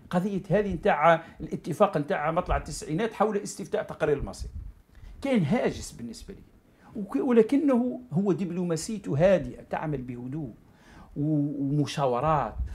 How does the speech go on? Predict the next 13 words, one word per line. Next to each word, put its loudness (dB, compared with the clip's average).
وتعتمد -2
على 0
نخب، -2
ونخب 4
من -2
كل 2
أنحاء 0
العالم. 8
يعتمدوا، -4
قال -8
لك: -14
"خليها -6
بالعقل"، -4